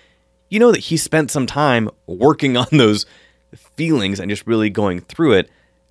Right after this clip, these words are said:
And that is what I appreciate. Same with, like, Trevor Noah and everything. When you have this educational base,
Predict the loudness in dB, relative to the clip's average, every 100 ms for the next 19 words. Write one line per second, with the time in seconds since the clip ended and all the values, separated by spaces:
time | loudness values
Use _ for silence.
0 | -8 -6 -2 0 0 -2 -2 -2 -4 -4
1 | -4 -4 -6 -4 -6 -6 -6 -6 -4 -4
2 | 0 2 4 2 2 0 -4 -2 -2 -2
3 | -4 -6 -8 -4 -2 -4 -8 _ _ _
4 | _ -10 -8 -4 -4 -4 -4 -4 -4 -6
5 | -6 -6 -6 -12 _ _ _ _ -20 -20
6 | _ -2 -2 -4 -6 -12